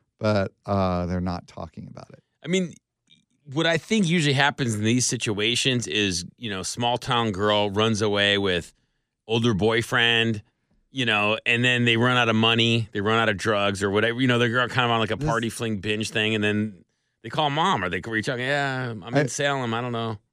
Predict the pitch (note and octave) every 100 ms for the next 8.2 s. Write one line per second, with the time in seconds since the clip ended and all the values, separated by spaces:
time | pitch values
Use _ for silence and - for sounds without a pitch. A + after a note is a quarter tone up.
0 | - C3+ C3 D#3 D#3 D3 D3 - A2+ B2+
1 | A#2+ G#2 - B2 G#2 A2+ F#2+ - _ _
2 | _ C#3+ G#2 A#2+ G#2 G2+ G#2+ G#2 A2+ C#3+
3 | G3 A#2 B2 - A#2+ A#2+ C#3 C#3+ B2+ B2+
4 | A#2+ B2 A#2 A#2+ D3+ D3 D3 B2+ A2+ C3
5 | G#2+ C3+ C#3 - B2 A#2+ A#2+ A#2 _ _
6 | - A2+ F#2+ A2+ G2+ _ _ _ A#2 G#2+
7 | - A#2+ C3 - C3+ C3 - - A2+ A2
8 | A2+